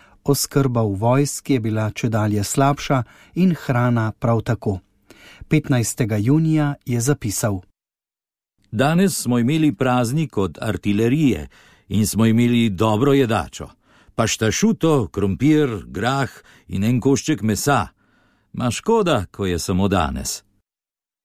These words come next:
Speaker 1: Avgusta tisoč devetsto dvainštirideset so bile iz Pulja premeščene prve skupine italijanskih vojakov, toda Albin je ostal in njegovo čakanje se je nadaljevalo. Družini je sporočil:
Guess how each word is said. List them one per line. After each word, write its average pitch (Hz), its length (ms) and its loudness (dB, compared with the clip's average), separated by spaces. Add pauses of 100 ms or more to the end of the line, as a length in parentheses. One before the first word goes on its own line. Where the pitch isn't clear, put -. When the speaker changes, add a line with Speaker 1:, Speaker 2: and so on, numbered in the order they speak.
(160)
Speaker 1:
Avgusta 147 560 2
tisoč 139 420 -2
devetsto 127 440 0
dvainštirideset 139 1120 -2
so - 180 -2
bile 120 340 0
iz 104 220 -4
Pulja 156 400 2
premeščene 120 680 0
prve 143 340 0
skupine 131 540 -2
italijanskih 113 720 -2
vojakov, 131 580 0 (400)
toda 175 300 2
Albin 123 380 0
je 123 100 2
ostal 143 600 -2
in 151 120 2
njegovo 113 420 0
čakanje 135 600 0
se - 180 -4
je 117 80 -2
nadaljevalo. 107 720 0 (560)
Družini 131 720 2
je 139 160 0
sporočil: 104 640 -4